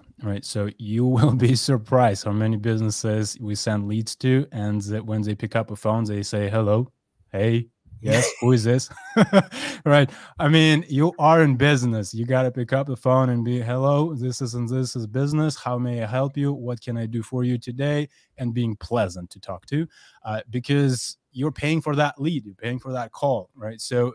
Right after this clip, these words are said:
Speaker 1: as a business owner, really figure out how you can learn to sell. I think that's the most important, in my opinion, the most important skill set you have as a business owner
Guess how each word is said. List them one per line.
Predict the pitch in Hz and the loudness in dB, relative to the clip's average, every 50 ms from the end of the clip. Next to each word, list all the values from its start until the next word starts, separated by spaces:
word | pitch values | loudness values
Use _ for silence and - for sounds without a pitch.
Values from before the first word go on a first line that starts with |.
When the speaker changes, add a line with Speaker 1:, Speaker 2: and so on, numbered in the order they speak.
| _ - | _ -6
Speaker 1:
as | 131 139 139 | -4 -2 -2
a | 139 127 | -2 0
business | 120 139 139 131 131 120 - 131 | 0 2 2 2 0 0 0 0
owner, | 127 127 120 117 | 2 2 0 0
really | 113 113 120 127 139 151 156 160 156 151 147 131 | -2 -4 -2 0 2 4 4 6 6 4 4 2
figure | - 131 131 123 123 123 | 0 -4 -4 -2 -2 0
out | 123 120 113 107 | 0 -2 -2 -4
how | - 107 110 117 | -6 -4 -4 -2
you | 120 120 120 117 | -2 -2 -4 -6
can | - 117 110 104 | -6 -6 -4 -4
learn | 107 107 110 113 110 | -2 -2 -4 -4 -6
to | - - | -8 -10
sell. | 101 - - - 101 113 123 156 - - | -10 -8 -6 -2 -2 0 -2 -2 -4 -8
I | - 110 | -10 -8
think | - - 113 107 101 | -6 -4 -4 -2 -2
that's | 107 113 110 - | -4 -4 -4 -4
the | 110 | -4
most | 104 107 110 110 - - | -4 -2 -2 -4 -6 -10
important, | 104 95 - 110 107 107 104 104 _ - | -14 -12 -8 -6 -4 -4 -4 -6 _ -8
in | 113 104 | -8 -6
my | 101 98 95 90 | -6 -6 -8 -8
opinion, | 87 _ - 95 95 101 101 101 | -12 _ -16 -16 -12 -10 -10 -8
the | 104 | -6
most | 110 117 117 - - | -4 -4 -4 -4 -4
important | 113 - - 107 104 98 - | -8 -4 -2 -2 -2 -2 -4
skill | - - 110 104 | -8 -10 -10 -10
set | - - 107 - | -8 -8 -10 -12
you | 107 101 104 95 - | -12 -14 -14 -14 -10
have | 107 98 101 107 - - | -8 -6 -6 -6 -6 -8
as | 107 98 95 | -10 -10 -10
a | 104 | -8
business | 90 101 104 104 104 95 - | -6 -4 -4 -4 -4 -4 -4
owner | 98 107 113 127 156 | -2 2 2 2 2